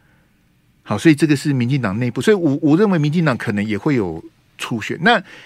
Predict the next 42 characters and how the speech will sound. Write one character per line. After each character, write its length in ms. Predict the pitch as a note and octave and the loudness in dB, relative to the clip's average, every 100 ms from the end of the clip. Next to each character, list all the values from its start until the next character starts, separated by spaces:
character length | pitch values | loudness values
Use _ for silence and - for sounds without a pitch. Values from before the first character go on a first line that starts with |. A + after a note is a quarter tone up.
| - _ _ | -20 _ _
刚 160 | C4+ C#4+ | 2 4
刚 100 | D4 | 2
提 140 | G3+ | 4
到 120 | B3 A#3 | 4 4
那 100 | G#3+ | 4
个 600 | G3 E3+ D#3 C#3+ C3 B2+ - | 4 6 6 6 4 0 -2
征 300 | A3 A3+ A3 | 4 4 6
召 260 | G#3+ G3+ G3+ | 4 4 6
侯 220 | D#3+ F3 | 6 4
友 60 | B2 | 4
宜 100 | A2 | 0
的 80 | |
部 140 | A#2 C#3+ | -2 0
分， 180 | C#3 A#2+ | -2 -2
其 140 | A#2 | -6
实 100 | A2+ | -4
我 100 | F#2 | -6
是 140 | - | -6
反 180 | G#2 C2 - | -8 -8 -8
对 180 | E2+ | -10
的。 60 | D#2+ - _ _ _ _ _ _ _ _ - | -10 -18 _ _ _ _ _ _ _ _ -8
好， 160 | G#2+ | -6
我 160 | - C3 | 0 2
认 180 | D3+ G3 | 4 6
为 140 | C3+ | 4
就 160 | B2 D3 | 4 -2
通 240 | - C#3+ | -2 -2
通 180 | C#3 C3+ | -2 -2
下 180 | - A#2 | -2 -4
来 40 | |
初 180 | G#2 A2+ | -4 -8
选 160 | - D#2 | -8 -12
了。 100 | - | -10
你 140 | E3+ G3 | -4 -2
侯 180 | D3 A#3+ | 6 6
友 80 | G#3+ | 6
宜， 200 | D3 C#3+ | 2 -2
你， 120 | D3 D#3+ | -4 0
你 100 | D3+ | 2
想 200 | D#3 E3 | 2 2
选 180 | B2+ | 0
就， 140 | G2+ | 0